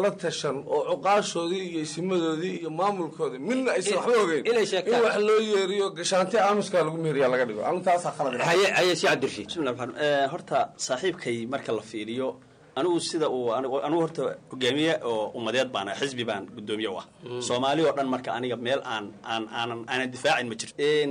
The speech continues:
Speaker 3: dadka Soomaaliyeed oo dhan marka nin aniga kulligood jecel inay waddo, waddo wada maraan baan. Waxaan qabaa in Galmudug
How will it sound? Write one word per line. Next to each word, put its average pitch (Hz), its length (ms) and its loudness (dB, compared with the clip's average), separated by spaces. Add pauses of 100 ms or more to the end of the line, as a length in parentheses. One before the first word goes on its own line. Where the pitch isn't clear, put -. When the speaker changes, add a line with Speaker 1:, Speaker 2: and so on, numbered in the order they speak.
Speaker 3:
dadka 190 240 0
Soomaaliyeed 139 560 4
oo 139 100 4
dhan 127 140 0
marka 127 260 -2
nin 143 180 -2
aniga 131 360 -2 (420)
kulligood 156 460 2
jecel 151 300 0
inay 143 160 0
waddo, 135 320 -2
waddo 139 200 2
wada 120 160 2
maraan 110 260 -2
baan. 87 160 -8
Waxaan 170 200 -2
qabaa 156 400 0
in 160 200 -2 (320)
Galmudug 131 520 0